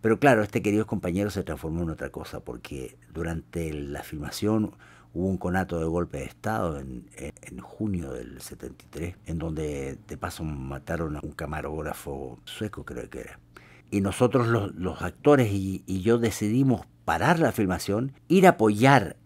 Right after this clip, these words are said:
al gobierno contra estos militares golpistas, y eso lo pusimos en la película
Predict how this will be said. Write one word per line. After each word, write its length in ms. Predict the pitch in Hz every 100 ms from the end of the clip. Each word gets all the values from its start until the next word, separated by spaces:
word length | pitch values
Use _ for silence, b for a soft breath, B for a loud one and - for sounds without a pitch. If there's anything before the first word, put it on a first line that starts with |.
| -
al 160 | 85 80
gobierno 680 | 78 87 131 139 139 156 175
contra 340 | - 165 160 123
estos 200 | - 92
militares 440 | 90 80 87 87
golpistas, 680 | 85 62 - - - - 127 - B B B B
y 160 | 139 165
eso 260 | 190 - 170
lo 160 | 135
pusimos 440 | 95 98 160 143 127
en 80 |
la 100 | 92
película 540 | - 85 95 - -